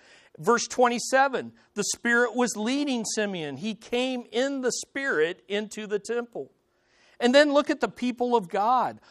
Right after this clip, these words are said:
All of this is taking place in the temple setting,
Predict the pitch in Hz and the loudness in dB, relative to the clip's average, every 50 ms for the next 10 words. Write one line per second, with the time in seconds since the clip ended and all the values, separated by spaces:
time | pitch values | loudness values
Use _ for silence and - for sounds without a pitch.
0 | - - - - 214 240 277 320 311 294 262 254 247 226 - - 220 185 - - | -20 -4 6 10 10 12 12 10 8 4 4 0 -2 -2 -4 -6 -8 -10 -6 -2
1 | - 196 233 196 - 226 196 160 - - 226 226 226 240 240 214 180 - - - | 0 0 0 0 -4 -8 -8 -8 -8 -4 -2 0 0 0 -2 -4 -6 -8 -10 -6
2 | - 226 202 196 185 170 - - - 220 214 208 - 214 185 - - - - 196 | -2 -2 -2 0 -2 -4 -4 -2 -2 -2 -2 -2 -2 -4 -4 -4 -6 -4 -2 0
3 | 196 208 208 165 120 110 | 0 0 -2 -4 -8 -12